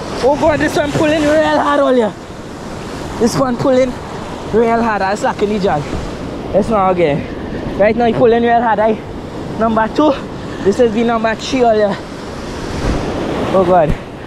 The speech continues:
Oh God, come, come, come. Come, come, come. Come, come. Hey, look at next one right there, boy. What the hell? Oh yeah.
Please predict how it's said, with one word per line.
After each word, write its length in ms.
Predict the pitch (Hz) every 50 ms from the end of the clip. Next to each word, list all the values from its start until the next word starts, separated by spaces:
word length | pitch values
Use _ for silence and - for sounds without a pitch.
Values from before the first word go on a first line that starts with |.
| - - - - - - - - - - -
Oh 120 | 180 190
God, 240 | 170 175 160 135 -
come, 200 | - 208 175 165
come, 240 | 160 - 175 175 170
come. 300 | - - 262 196 170 147 123 - - - - - - - - - - - - - -
Come, 200 | 269 233 196 175
come, 220 | - - 254 214 190 -
come. 240 | - 285 254 214 185 147 - - - - - - - - - - - - - - - - -
Come, 220 | - 277 233 202
come. 300 | 170 - 330 277 240 185 160 - - - - - - - - - - - - - - - -
Hey, 180 | 294 311 311 240 - -
look 160 | - 269 -
at 120 | 330 302 302
next 400 | 302 311 330 320 - - - -
one 220 | 320 349 339 330
right 480 | 339 349 339 339 349 330 320 330 330 311
there, 220 | 339 359 359 339
boy. 420 | 330 330 359 359 349 349 359 359 320 - - - - - - - - - - - -
What 260 | - 294 330 349 349 359
the 200 | 403 415 466 453
hell? 540 | 571 - - 523 494 339 349 359 359 523 415 403 - - - - - - - - - - - - - - - - - - - - - - - - - - - - - - - - - - - - - - - - - - - - - - - - - - - 214 196 - - - - -
Oh 80 | 196 220
yeah. 240 | 240 262 240 196 156